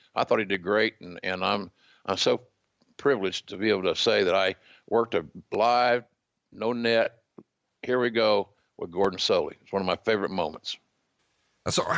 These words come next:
Speaker 2: we're on the heels of Halloween Havoc eighty-nine, which we just recently talked about. Uh, that got a one point seven pay-per-view buy rate. This long and brutal feud, which is gonna wrap up the year for Ric Flair, arguably his best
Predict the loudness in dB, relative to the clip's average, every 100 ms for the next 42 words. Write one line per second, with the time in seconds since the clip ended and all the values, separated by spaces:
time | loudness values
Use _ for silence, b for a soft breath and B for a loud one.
0 | -2 0 0 0 0 -2 -2 -2 -2 -2
1 | -2 -2 0 -2 -2 -2 -2 -2 -2 -2
2 | -4 -10 -10 -4 -4 -2 -4 -4 -8 -4
3 | -2 -2 -2 -2 0 -2 -4 _ _ _
4 | _ -6 -2 -2 0 0 0 0 -2 -2
5 | -4 -4 -2 0 0 -2 -2 -2 -2 -4
6 | -2 0 2 2 2 -2 -6 _ _ _
7 | _ -4 -2 0 2 4 2 0 -4 -4
8 | -2 0 0 -4 -8 -6 -4 -4 -6 -8
9 | -8 -6 -4 -2 0 -2 -6 -8 -12 -4
10 | -2 -2 -4 -4 -4 -4 -4 -2 0 -2
11 | b b -2 0 0 -2 -2 -4 -4 -8
12 | -8 -2 -2 -2 -4 -10